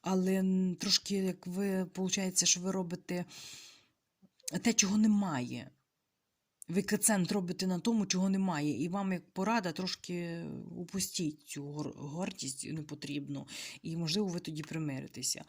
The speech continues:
Можливо, навіть та, по дияволу, можливо, навіть та людина винувата, можливо, навіть та людина щось там негарно для вас сказала. Але ви таке враження, що по цій карті, що ви дальше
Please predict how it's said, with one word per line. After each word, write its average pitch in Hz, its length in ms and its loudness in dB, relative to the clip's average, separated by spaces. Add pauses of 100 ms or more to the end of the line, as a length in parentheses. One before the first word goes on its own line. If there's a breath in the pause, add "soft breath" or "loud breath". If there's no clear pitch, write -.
(320 loud breath)
Можливо, 214 300 6
навіть 220 240 4
та, 208 260 6
по 208 140 2
дияволу, 185 420 2
можливо, 190 320 0
навіть 196 280 -2
та 302 200 8
людина 196 360 6
винувата, 143 760 0
можливо, 147 320 -2
навіть 214 280 -2
та 269 220 6
людина 196 360 2
щось 160 160 0
там 151 500 -4
негарно 151 340 -2
для 147 120 -4
вас 147 200 0
сказала. 139 540 -4 (460 loud breath)
Але 185 320 2
ви 214 280 8
таке 226 320 2
враження, 220 600 4
що 180 100 2
по 170 100 -6
цій 190 180 -2
карті, 247 460 2
що 180 160 4
ви 202 100 0
дальше 202 540 4